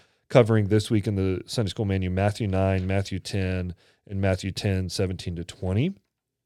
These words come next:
And that's pretty much it. So the first section under the, the, the Teach the Doctrine is covering Matthew chapter nine. And Matthew chapter nine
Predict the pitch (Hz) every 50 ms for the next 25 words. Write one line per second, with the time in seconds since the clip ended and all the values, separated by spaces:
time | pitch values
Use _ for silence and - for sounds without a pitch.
0 | _ _ _ _ - - - 127 117 107 98 - - - 135 123 113 113 104 -
1 | - 92 - - - - - 120 104 107 98 - 151 156 156 - - - - -
2 | - - _ _ - - - 147 131 127 - 143 131 117 113 113 107 104 98 95
3 | 92 95 92 - - - 113 104 104 98 - - 131 104 - - - 110 101 101
4 | 101 107 - - 117 98 87 - - - 113 95 104 101 98 95 92 92 87 _
5 | - - _ _ _ - 104 104 104 104 101 - 113 104 98 90 87 87 85 -
6 | - _ - - - - 117 101 101 104 95 87 87 92 98 95 92 92 90 92
7 | 104 107 117 117 98 92 95 98 107 120 117 - 123 110 - 135 120 113 - 113
8 | 101 95 98 107 107 107 110 110 107 107 107